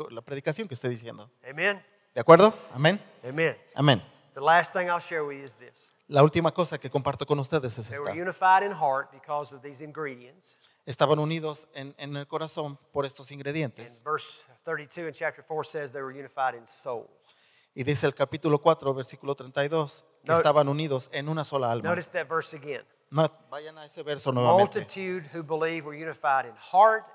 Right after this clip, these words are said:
Speaker 2: and in one soul.
Speaker 1: Los unos a otros estaban en la doctrina, pero al final dice, en la comunión unos con otros.
Speaker 2: They were completely united and knit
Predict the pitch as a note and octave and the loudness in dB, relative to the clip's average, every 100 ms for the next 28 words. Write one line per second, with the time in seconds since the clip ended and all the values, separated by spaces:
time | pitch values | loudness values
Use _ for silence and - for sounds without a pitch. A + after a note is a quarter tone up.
0 | - D3 D3+ D3+ - _ C#3+ C#3 B2 C3+ | -16 -12 -10 -12 -16 _ -14 -14 -12 -8
1 | C3+ B2+ B2 - C3 A2+ - _ _ _ | -8 -8 -14 -12 -8 -8 -10 _ _ _
2 | _ _ _ _ - C#3 C3+ D#3 D3+ D3+ | _ _ _ _ 0 0 2 0 2 4
3 | D#3+ F3 D3 C3+ C3+ - D3 D3+ C#3+ C#3+ | 4 4 0 -4 -4 -4 -2 -2 -2 -2
4 | C#3 C#3 F#3 F#3 C#3 B2+ - _ _ D3+ | -2 -4 -4 -4 -6 -8 -12 _ _ 6
5 | D3+ D3 E3 F3 E3 E3 - D3 D3 D3 | 6 6 0 0 0 -6 -2 -2 -2 -6
6 | C#3 E3 D#3 E3 E3+ E3+ _ D#3 D#3+ D3 | -4 -4 -4 -4 -4 -6 _ -6 -6 -8
7 | - C#3+ E3 - A2+ - - E3+ F3 E3+ | -6 -4 -4 -6 -14 -14 -4 -2 -2 -6
8 | D3+ - G#3 A3 G#3 G#3 G#3+ G3 D3+ _ | -10 -2 6 6 6 -4 -8 -8 -20 _
9 | D3 C3 D3 C#3+ D#3 D#3+ E3+ - C3+ C3 | _ -14 -2 2 2 0 -6 -12 -18 -10
10 | C#3+ C#3+ | -8 -8